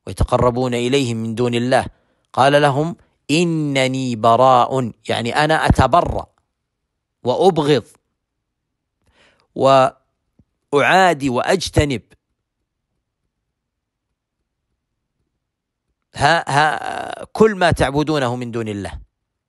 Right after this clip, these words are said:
وهذا تبرؤ لأهل الشرك،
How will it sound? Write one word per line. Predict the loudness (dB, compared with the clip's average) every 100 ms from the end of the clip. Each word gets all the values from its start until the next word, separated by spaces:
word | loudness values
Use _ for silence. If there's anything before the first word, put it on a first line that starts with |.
| _ _ _ _ _ _ -6
وهذا | 0 2 2 2 0
تبرؤ | 0 2 2 2 -2 -2 -4 _ _ _ _ _ _ _ _ _ _ _ _ _ _ _ _ -14
لأهل | -6 -4 -4 -6 -4 -4 -2
الشرك، | -4 -4 -2 -4 -6 -12 -14